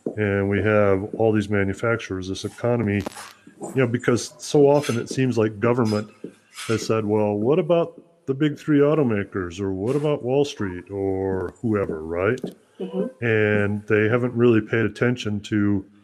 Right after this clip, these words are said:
Speaker 1: that there is a lot of money spent in going outside, recreating, vacationing in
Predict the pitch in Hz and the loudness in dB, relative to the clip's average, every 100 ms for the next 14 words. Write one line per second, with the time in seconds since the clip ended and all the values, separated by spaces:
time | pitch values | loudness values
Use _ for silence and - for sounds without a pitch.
0 | _ _ - - - 117 107 127 127 117 | _ _ -12 -12 -6 -4 0 2 4 4
1 | 110 98 98 104 143 104 101 98 98 107 | 2 2 0 0 0 -2 -2 -2 -2 -4
2 | 110 - - - 120 113 110 117 - _ | -6 -12 -18 -4 -2 0 -2 -8 -20 _
3 | - - _ _ _ 110 107 101 101 98 | -20 -20 _ _ _ -4 -2 -2 -2 -4
4 | 92 - 107 110 104 107 - 95 92 104 | -8 -2 0 2 0 -4 -6 -4 0 -2
5 | 104 98 98 101 95 95 98 101 98 90 | -2 -4 -4 -4 0 0 0 -4 -6 -8
6 | - - 92 - 98 95 95 92 101 107 | -8 -8 -6 -6 -8 -8 -8 -6 -8 -10
7 | 92 90 | -12 -12